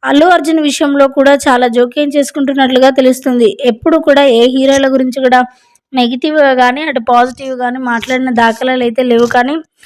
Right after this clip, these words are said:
అల్లు అర్జున్ విషయంలో మొట్టమొదటిసారిగా రెబల్ స్టార్ ప్రభాస్ కూడా స్పందించినట్లుగా వార్తలు అయితే వినిపిస్తున్నాయి. అల్లు అర్జున్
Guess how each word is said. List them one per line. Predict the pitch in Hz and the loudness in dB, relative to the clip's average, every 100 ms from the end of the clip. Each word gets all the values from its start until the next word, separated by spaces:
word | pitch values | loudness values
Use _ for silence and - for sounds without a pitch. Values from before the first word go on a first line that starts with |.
| - - | -18 -6
అల్లు | 262 339 381 | -4 0 0
అర్జున్ | 294 294 294 | 0 -2 -2
విషయంలో | 285 - 277 277 | -2 -2 -2 0
మొట్టమొదటిసారిగా | 277 254 240 285 285 277 294 269 247 269 | 0 0 0 -2 -2 -2 0 0 2 0
రెబల్ | 254 220 254 | 0 0 -2
స్టార్ | - 277 247 | 0 0 0
ప్రభాస్ | 247 233 269 - | 0 0 0 -2
కూడా | - 247 226 _ _ _ _ - | -2 0 0 _ _ _ _ -12
స్పందించినట్లుగా | - 294 302 403 381 330 277 254 254 | -2 0 2 0 2 0 2 4 4
వార్తలు | 262 247 247 262 | 2 0 -2 -4
అయితే | 262 269 | -2 -4
వినిపిస్తున్నాయి. | 269 247 262 247 269 247 247 233 196 _ | -4 -6 -6 -6 -4 0 2 2 0 _
అల్లు | 233 233 285 | -4 0 2
అర్జున్ | 277 226 262 | 2 2 0